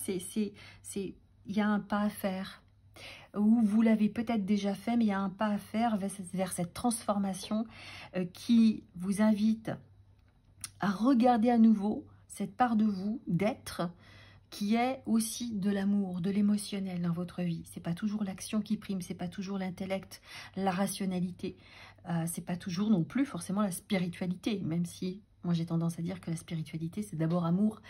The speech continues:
mais, euh, c'est aussi l'amour, l'amour dans la manifestation de tous les jours,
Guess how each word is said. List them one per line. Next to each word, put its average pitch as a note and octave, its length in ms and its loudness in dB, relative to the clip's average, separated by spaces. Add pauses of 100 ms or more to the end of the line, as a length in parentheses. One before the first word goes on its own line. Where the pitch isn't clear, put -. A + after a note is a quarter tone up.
(360)
mais, G3 300 4
euh, F#3 400 0
c'est A3 160 -4
aussi A3 180 0
l'amour, A3 520 4
l'amour G#3 360 2
dans G3+ 80 2
la F#3+ 100 0
manifestation G3+ 920 0
de F#3+ 100 -2
tous F3+ 180 -6
les G#3 80 0
jours, G3 440 -4